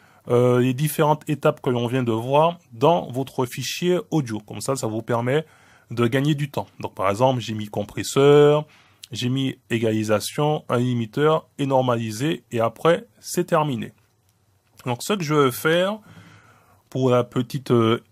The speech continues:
le petit bonus en plus pour les macros, pour ceux qui veulent pas à chaque fois se retaper à faire, euh, tous les effets.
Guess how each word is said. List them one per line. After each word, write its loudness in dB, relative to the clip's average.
le -12
petit -6
bonus 4
en 2
plus 2
pour 0
les 6
macros, 4
pour -8
ceux -6
qui -8
veulent -2
pas 2
à 0
chaque -2
fois 2
se -6
retaper 0
à 0
faire, -2
euh, -2
tous -8
les -2
effets. 2